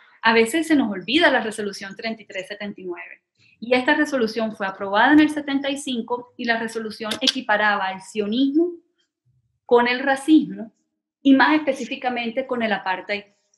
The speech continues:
sudafricano. Y pedía, obviamente, eh, que cesara, eh, eh,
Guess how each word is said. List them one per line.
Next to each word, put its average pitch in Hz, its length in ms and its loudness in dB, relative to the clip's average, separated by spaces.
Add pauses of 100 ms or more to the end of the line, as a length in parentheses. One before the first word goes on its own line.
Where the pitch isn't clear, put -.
(180)
sudafricano. - 760 -4 (220)
Y 254 180 -2
pedía, 226 500 0 (300)
obviamente, 208 880 -4
eh, 185 560 -10 (800)
que 233 100 0
cesara, 208 640 0 (220)
eh, 185 580 -4 (300)
eh, 175 480 -8